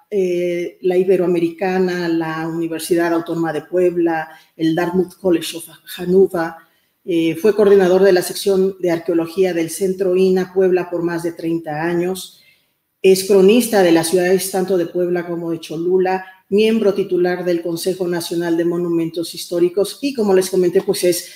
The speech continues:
autor de innumerables libros y artículos sobre antropología e historia, eh, y etnografía. Muchísimas gracias, arqueólogo Merlo, por estar con nosotros.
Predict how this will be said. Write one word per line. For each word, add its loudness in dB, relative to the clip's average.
autor 2
de 4
innumerables 2
libros 2
y 4
artículos -2
sobre 2
antropología 0
e 0
historia, -2
eh, 0
y -6
etnografía. -4
Muchísimas 0
gracias, 2
arqueólogo 4
Merlo, 4
por -4
estar -6
con -2
nosotros. -4